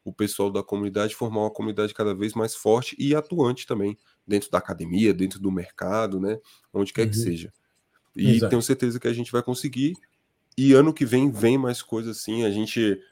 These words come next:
Speaker 1: é, nosso intuito é mo-, montar uma série P D I, tá? Por isso que a gente P D I S L, P D I PAI,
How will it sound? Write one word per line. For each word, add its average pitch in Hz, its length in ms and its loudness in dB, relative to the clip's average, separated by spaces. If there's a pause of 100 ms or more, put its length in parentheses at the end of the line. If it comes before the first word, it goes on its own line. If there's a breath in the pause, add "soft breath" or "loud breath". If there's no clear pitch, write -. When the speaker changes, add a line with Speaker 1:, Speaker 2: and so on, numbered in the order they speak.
(100)
Speaker 1:
é, 92 540 2
nosso 107 300 -2
intuito 110 600 -4
é 104 40 0
mo-, 104 340 -4
montar 107 500 -2
uma 110 220 -4
série 113 680 2
P 104 240 0
D 98 140 0
I, 101 460 -2
tá? 95 120 -10
Por - 140 -20
isso - 100 -18
que - 60 -18
a 85 60 -10
gente 87 100 -12
P 92 140 -8
D 87 100 -2
I 110 80 0
S 135 240 -6
L, 123 260 0
P 98 140 -6
D 95 120 -2
I 113 100 -2
PAI, 110 520 0